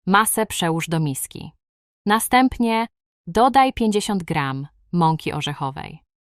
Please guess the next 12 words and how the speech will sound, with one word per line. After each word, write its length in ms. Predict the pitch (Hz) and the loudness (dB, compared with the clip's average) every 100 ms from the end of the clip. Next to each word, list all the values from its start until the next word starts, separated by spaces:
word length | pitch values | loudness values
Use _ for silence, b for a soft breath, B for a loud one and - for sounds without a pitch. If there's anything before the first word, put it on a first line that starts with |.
| _ _ _ - | _ _ _ -6
Wsyp 320 | - 285 - | 0 0 2
także 400 | 247 214 214 208 | 2 2 0 -2
dwadzieścia 640 | 180 175 214 226 - 214 | 2 2 2 0 0 0
gram 280 | 175 143 147 | 0 -2 -4
cukru. 500 | - 143 - - - _ _ _ _ - | -8 -10 -10 -16 -18 _ _ _ _ -4
Wszystko 460 | 220 226 - 254 | 0 0 -2 -4
starannie 640 | 254 - 165 160 156 151 147 | -2 2 2 2 0 -4 -4
wymieszaj. 680 | 156 143 131 - - - - _ _ _ _ | -4 -4 -8 -10 -12 -14 -20 _ _ _ _
Najlepiej 520 | 214 226 247 269 262 208 | 0 2 2 0 -2 -2
zrób 260 | 180 170 | -2 -4
to 140 | - 160 | -4 -4
dłońmi. 540 | 156 139 139 127 | -4 -4 -6 -12